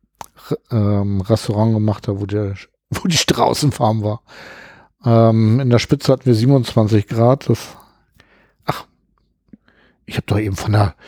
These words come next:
Fahrzeit gesprochen. Also wir waren s-, fast acht Stunden unterwegs und davon waren wir nur fünf in Bewegung bei warmen dreiundzwanzig Grad und in der Spitze, wie eben schon erwähnt,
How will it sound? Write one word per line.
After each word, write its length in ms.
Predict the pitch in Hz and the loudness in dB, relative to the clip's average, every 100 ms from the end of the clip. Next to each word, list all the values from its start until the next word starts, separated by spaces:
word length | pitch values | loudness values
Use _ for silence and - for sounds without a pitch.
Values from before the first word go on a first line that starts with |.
| - - | -20 -20
Fahrzeit 800 | - - - 107 143 - 110 95 | -14 -6 0 0 0 0 0 -2
gesprochen. 460 | - - - 92 101 | -10 -14 -10 -6 0
Also 160 | 104 | 2
wir 100 | 120 | 4
waren 220 | 120 127 113 | 4 2 2
s-, 200 | 123 - - | -2 -10 -18
fast 400 | - 147 - - | -4 -4 -2 -4
acht 160 | 143 | -4
Stunden 260 | - 151 131 | -2 -2 0
unterwegs 480 | 120 123 190 233 - - | 2 4 4 0 -14 -6
und 140 | 131 | 0
davon 240 | 123 139 123 | 0 2 2
waren 160 | 120 | 2
wir 80 | 117 | 2
nur 200 | 117 113 | 4 2
fünf 280 | - 147 147 | 2 0 0
in 140 | 127 | -2
Bewegung 500 | 120 113 147 170 170 - - - - _ _ _ _ | 0 2 4 4 2 -4 -16 -20 -20 _ _ _ _
bei 540 | - 110 110 110 104 95 _ _ _ _ _ _ _ _ _ _ _ _ _ _ | 0 2 4 4 0 -4 _ _ _ _ _ _ _ _ _ _ _ _ _ _
warmen 320 | 123 135 139 | 0 2 4
dreiundzwanzig 800 | 135 135 139 135 - 131 117 123 | 2 4 4 2 0 -2 0 -2
Grad 340 | - 127 117 - | -4 0 0 -2
und 140 | 110 | -4
in 80 | 110 | -2
der 120 | 110 | -2
Spitze, 380 | - 120 - 107 | -2 -6 -2 2
wie 200 | 113 104 | 2 4
eben 200 | 120 120 | 4 4
schon 380 | - 113 110 110 | 2 2 2 0
erwähnt, 560 | 110 107 110 110 113 | -2 2 2 2 -4